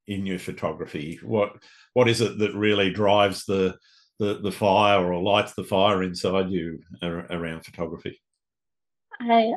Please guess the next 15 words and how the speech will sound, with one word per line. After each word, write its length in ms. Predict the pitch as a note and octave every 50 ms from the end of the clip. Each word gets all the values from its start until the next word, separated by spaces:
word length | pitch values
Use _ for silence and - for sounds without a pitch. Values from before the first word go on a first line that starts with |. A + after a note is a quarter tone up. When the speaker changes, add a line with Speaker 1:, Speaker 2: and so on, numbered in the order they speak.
| - _ -
Speaker 2:
love 360 | A#3+ - - - A#3 C4+ C4
that 280 | B3+ - - - -
question. 880 | - - - B3 A#3 - - - - - - B3 - B3 B3+ C4+ - -
And 540 | - A#3 A#3+ A#3+ A#3 A#3 A#3 A#3 A#3+ B3 A#3 - - _ _ _ _ _ _ _ _ _ _ _ _ -
my 340 | - B3 A#3 A#3 A#3+ A#3+ A#3 -
favorite 500 | - A#3 A#3 A#3 B3 A3+ C4 B3+ B3 - -
thing 280 | A#3+ A3+ A3 A3+ A#3
to 200 | A3 B3 B3 A#3
do 360 | G3+ A#3 A3+ G#3+ G#3 A3 G#3+ A3 A3 -
is 400 | - A#3 G#3+ G#3+ G#3 G#3 G#3 G#3+ _ _ _ _ _ _ _ _ _ _ _ _ _ _ _ _ _ _ _ _ _ _ _ _ _
seek 640 | - - _ - B3+ B3+ B3 B3 - - B3+ A#3+ _ _ _
stillness 880 | _ _ - B3 A#3 A3+ A3+ A3+ A3+ A3 A3 A3 G#3+ _ _ _ - - _ -
in 340 | - G#3+ G#3 G#3+ G#3+ G#3+ G#3
wilderness. 800 | G#3+ G#3+ A3 A3 G#3+ G#3 G#3 G3+ G#3 G#3 G#3 G3+ G3+ G#3+ G#3 - - -
So 520 | - A3 A3 A3 A3 A3 A3 A3 - -